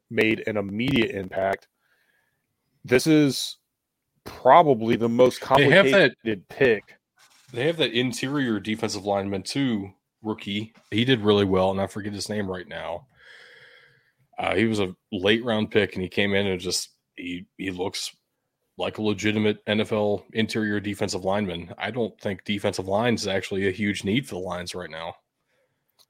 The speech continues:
Speaker 1: Exactly. Maybe you're looking, uh, maybe you're looking linebacker here. I think that's the only place I can pinpoint, like, looking through everything.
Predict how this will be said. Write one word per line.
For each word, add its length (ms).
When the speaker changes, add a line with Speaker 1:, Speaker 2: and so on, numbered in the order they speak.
Speaker 1:
Exactly. 640
Maybe 720
you're 200
looking, 640
uh, 420
maybe 220
you're 120
looking 220
linebacker 560
here. 280
I 100
think 220
that's 240
the 120
only 200
place 260
I 100
can 180
pinpoint, 520
like, 140
looking 300
through 320
everything. 560